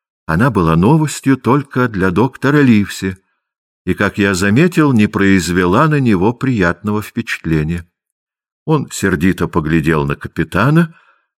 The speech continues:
прервав свой разговор со старым садовником Тейлором о новом лекарстве от ревматизма.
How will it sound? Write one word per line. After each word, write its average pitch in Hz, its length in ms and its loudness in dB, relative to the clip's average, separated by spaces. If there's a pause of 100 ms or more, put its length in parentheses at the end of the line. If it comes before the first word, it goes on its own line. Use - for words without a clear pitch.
прервав 113 500 0
свой 101 300 0
разговор 95 600 -2
со 87 200 -4
старым 90 420 -2
садовником 87 760 -2
Тейлором 85 600 0 (220)
о 80 120 -2
новом 82 400 0
лекарстве 80 720 -2
от 80 160 -6
ревматизма. 78 720 -6